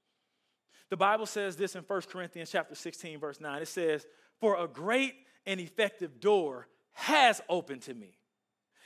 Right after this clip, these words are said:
And there are many adversaries. See, I highlighted on purpose "has opened" because a lot of times we're trying to wait for a door to be open, and God is saying, "If you would just find the doors that I've opened for you,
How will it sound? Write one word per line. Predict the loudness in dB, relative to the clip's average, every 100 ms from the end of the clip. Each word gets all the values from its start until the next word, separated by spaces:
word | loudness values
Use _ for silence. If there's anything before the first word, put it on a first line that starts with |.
| -4
And | -2 4
there | 6 6
are | 4
many | 0 -2 0
adversaries. | 0 0 -6 -10 -10 -12 _ -20 _ _ _ _ _
See, | 0 2
I | 4 4
highlighted | 6 6 6 4 4
on | 0 0
purpose | 2 2 0 -6
"has | 0 0 0 0
opened" | 0 0 -8 -8
because | 0 0 0 -2
a | 2
lot | 6 6
of | 4
times | 2 2 0
we're | -2
trying | -2 0 0
to | 2
wait | 2 2 2
for | -2
a | 0
door | 0 0
to |
be | 0
open, | 2 2 0
and | 2
God | 4 4
is | 2
saying, | -2 -4
"If | -4 -2
you | -2
would | -2
just | -4 0
find | 2 2 0
the |
doors | 0 0 4
that |
I've | 4 4
opened | 2 2 -4
for | -4
you, | 0 0 0